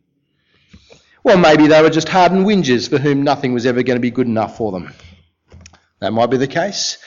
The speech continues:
Uh, maybe, though, it was the distance of time. Sometimes present circumstances make us forget God's kindness and mercy in days gone by. And obviously, uh, chapter forty and beyond is written sometime later. Uh,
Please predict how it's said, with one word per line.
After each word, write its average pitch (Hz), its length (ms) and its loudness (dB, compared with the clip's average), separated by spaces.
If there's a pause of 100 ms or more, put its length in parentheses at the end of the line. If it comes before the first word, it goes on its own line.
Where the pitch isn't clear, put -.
(240)
Uh, 196 300 4
maybe, 202 320 6
though, 202 280 6
it 214 140 4
was 160 300 2 (220)
the 147 80 -4
distance 156 360 0
of 151 120 -4
time. 185 280 2
Sometimes 165 520 0
present 175 400 0
circumstances 175 800 0 (240)
make 151 180 2
us 156 140 -2
forget 147 320 2
God's 127 260 0
kindness 151 480 0
and 120 160 -2
mercy 143 320 0
in 127 80 0
days 127 300 2
gone 123 180 -2
by. 147 340 2 (140)
And 175 140 0
obviously, 160 640 2
uh, 131 180 -2
chapter 147 260 -2
forty 165 460 2
and 131 100 0
beyond 147 240 2
is 131 140 -4
written 147 180 0
sometime 139 540 0
later. 180 460 2 (320)
Uh, - 180 2